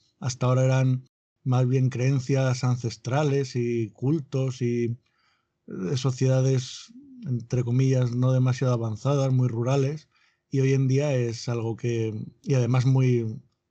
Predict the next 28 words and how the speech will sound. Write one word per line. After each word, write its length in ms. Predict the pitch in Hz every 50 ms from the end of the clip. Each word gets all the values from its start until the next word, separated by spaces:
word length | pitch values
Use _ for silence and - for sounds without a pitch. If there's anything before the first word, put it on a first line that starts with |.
| _ _ -
muy 140 | 123 127
perverso, 520 | 127 131 120 113 110 139 165 156 - 139 123
muy 140 | 123 127 131
negativo. 580 | 131 123 120 113 117 143 143 135 147 196 - _ _ _ _ _ _ _ _ _ _ -
Básicamente 1080 | - 120 123 175 - 185 - - 139 131 127 127 - 135 123 131 127 127 123 120 - 127
para 220 | - 131 127 127
generar 360 | - 127 127 127 127 127 127
miedo, 360 | 131 131 135 143 160 175 160
y 60 | 143 135
hoy 100 | 131 135
en 160 | 135 135 131
día 240 | 131 147 160 160 143
es 240 | 131 113 - -
una, 540 | 123 127 127 127 123 123 123 123 120 120 120
bueno, 340 | 117 117 120 135 143 143 180
se, 160 | 143 - 131 123
la 140 | 120 120
industria 420 | 120 120 120 131 123 - - 143 127
se 120 | 127 139
lo 100 | 131 131 120
come 220 | 135 135 139 131
todo 260 | 131 151 156 170 180
y 60 | 156
es 120 | 135 123 -
una 140 | 131 127 123
moda 380 | 123 123 123 123 117 113 113
pop 200 | - 143 147 - _ _ _
prácticamente. 800 | - 123 120 120 123 120 113 113 110 123 131 131 127 120 110